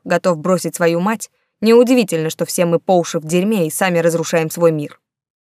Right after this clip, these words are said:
"Иногда нужно пожертвовать сотней, чтобы спасти тысячи",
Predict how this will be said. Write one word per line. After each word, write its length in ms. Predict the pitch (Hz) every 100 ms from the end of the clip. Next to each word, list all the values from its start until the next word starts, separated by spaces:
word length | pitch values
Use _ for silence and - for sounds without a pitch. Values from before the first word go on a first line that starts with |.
| _ _ _
"Иногда 480 | - 208 214 196 240
нужно 300 | 240 220 226
пожертвовать 600 | 233 214 220 220 214 214
сотней, 500 | - 254 247 - 180
чтобы 320 | - 185 175
спасти 420 | 175 - 180 - 196
тысячи", 680 | - 214 - - - 185